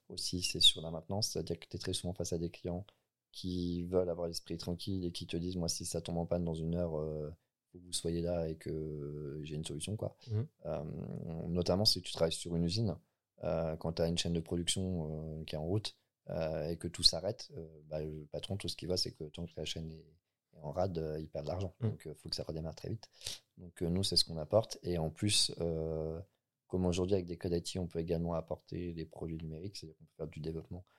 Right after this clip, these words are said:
Speaker 1: sur mesure et on livre tout en, en un package avec la maintenance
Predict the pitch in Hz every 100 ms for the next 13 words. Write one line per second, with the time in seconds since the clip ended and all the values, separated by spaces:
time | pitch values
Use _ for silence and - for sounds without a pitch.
0 | _ - - - 80 80 87 107 82 82
1 | 80 82 78 78 - 92 85 78 80 80
2 | 76 - - 95 101 82 80 80 78 76
3 | - 85 -